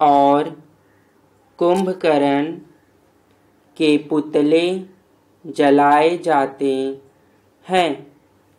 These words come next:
लाइन नंबर छः, इस दिन कई जगह मेला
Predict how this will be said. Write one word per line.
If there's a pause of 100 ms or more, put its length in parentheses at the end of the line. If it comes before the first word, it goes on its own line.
(1160)
लाइन
नंबर (640)
छः, (1800)
इस (120)
दिन (1500)
कई
जगह (1120)
मेला